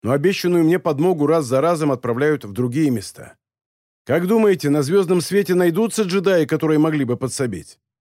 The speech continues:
«Возможно. Не могу сказать. Увы, я провел на станции совсем немного времени, поскольку и сам постоянно в разъездах», ответил мастер Комак. «А много здесь народа живет?» поинтересовалась Вернестра.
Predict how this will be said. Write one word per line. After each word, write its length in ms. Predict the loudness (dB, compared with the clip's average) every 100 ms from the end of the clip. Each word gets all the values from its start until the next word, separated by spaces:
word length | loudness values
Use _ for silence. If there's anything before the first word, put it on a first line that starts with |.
| _ _ _ _ -14
«Возможно. 800 | -6 -6 -2 0 0 -2 -8 -10 _ _ _ _ _ -2
Не 160 | 0
могу 240 | 0 -2 -8
сказать. 560 | -10 -12 -14 -20 -20 _ _ _ _ _ _ -2
Увы, 260 | 2 2
я 140 | 2 0
провел 340 | 0 2 2
на 140 | 2 0
станции 420 | 0 0 0 -2
совсем 380 | -2 0 2 2
немного 360 | 4 2 0
времени, 420 | 0 0 0 0
поскольку 460 | -4 -6 -4 -4 -4
и 40 |
сам 300 | -4 -2 -2
постоянно 560 | -2 -6 -2 0 0 -2
в 40 |
разъездах», 640 | -4 -6 -6 -8 -10 -20 _ _
ответил 440 | -18 -8 -8 -6
мастер 380 | -6 -8 -10 -16
Комак. 400 | -16 -16 -18 _ _ _ _ _ _ _ _ -4
«А 140 | 0
много 320 | 2 2 0
здесь 300 | 0 -2 0
народа 320 | -2 0 -2
живет?» 380 | -4 -4 -6 -8 _ _ -2
поинтересовалась 760 | 0 0 -4 -4 -2 -2 -4 -6
Вернестра. 640 | -6 -6 -10 -14 -20 -20